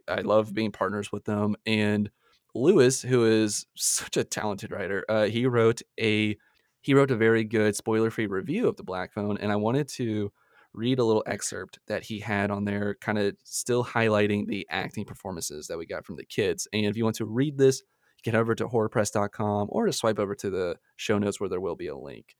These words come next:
Speaker 1: And Lewis writes, "If there's one aspect to this film I will praise nonstop along this clever premise, it's that this has the best child actors I've seen in a horror movie in a long time. Most horror movie veterans know by now that there is nothing that sucks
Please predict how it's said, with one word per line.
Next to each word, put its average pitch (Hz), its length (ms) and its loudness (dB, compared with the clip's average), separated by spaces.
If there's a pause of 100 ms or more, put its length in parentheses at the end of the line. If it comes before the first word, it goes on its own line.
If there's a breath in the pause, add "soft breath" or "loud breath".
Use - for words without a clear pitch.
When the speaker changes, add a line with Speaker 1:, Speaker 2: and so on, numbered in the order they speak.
(260)
Speaker 1:
And 107 180 -4
Lewis 110 300 2
writes, 104 440 -4 (500)
"If 107 120 0
there's 110 200 0
one 135 300 0
aspect 113 720 0
to - 120 -6
this 110 160 -2
film 104 320 0
I 104 100 0
will 101 120 0
praise 110 340 0
nonstop 104 520 -2
along 110 400 2 (180)
this 110 240 -2
clever 139 400 0
premise, - 480 -4 (400 soft breath)
it's 104 200 -2
that 104 280 2
this 110 280 -2
has 110 260 0
the 113 100 -6
best 104 400 -2
child 104 260 0
actors - 380 -6
I've - 180 -6
seen 117 400 2
in 107 140 -2
a 107 60 -2
horror 104 240 0
movie 101 220 -2
in 95 60 -4
a - 80 -4
long - 260 -6
time. - 400 -8 (400)
Most 160 220 4
horror 175 240 2
movie 135 300 2
veterans 107 420 2
know 104 240 2
by 104 160 0
now 85 240 -4
that 90 200 -4
there 101 120 2
is 90 160 -4
nothing 107 320 -2
that 101 120 0
sucks - 460 -4